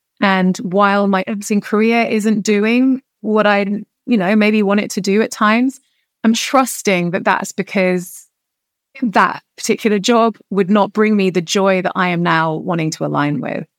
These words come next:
that it wouldn't take my son's development further, that it wouldn't, you know, it just wouldn't serve us. And like I said, like, even making this decision about what school my son goes to, there is a strengthening relationship with my own gut instinct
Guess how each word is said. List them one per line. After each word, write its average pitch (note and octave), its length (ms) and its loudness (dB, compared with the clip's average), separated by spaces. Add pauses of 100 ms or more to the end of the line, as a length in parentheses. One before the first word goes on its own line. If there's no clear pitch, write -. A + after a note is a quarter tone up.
(180)
that F3+ 160 0
it F3+ 100 -2
wouldn't E3+ 300 0
take F3+ 340 -4
my E3 300 0
son's F#3 500 -2
development F3 600 -2
further, - 460 -4
that D#3 120 -2
it D#3+ 140 -4
wouldn't, D#3+ 400 -2
you G3+ 60 0
know, E3 80 0
it D#3 80 -4
just G#3 160 -4
wouldn't A3 180 0
serve G3+ 300 0
us. - 440 -8
And G#3+ 160 2
like G3+ 200 0
I G#3 40 0
said, G3+ 220 0
like, E3+ 140 0
even F#3+ 200 0
making F#3 300 -2
this F3 140 -4
decision E3+ 580 -2
about E3 500 -2
what F3+ 180 -4
school F3+ 280 -2
my E3 100 -2
son D#3+ 280 -2
goes F3 300 -2
to, D#3+ 180 -2
there D#3+ 200 0
is D#3 300 -6
a E3+ 140 -4
strengthening E3 1120 -2 (200)
relationship F3 640 -2
with F3 120 -4
my E3 280 -2
own D#3+ 160 -4
gut F3 340 -2
instinct E3 680 -4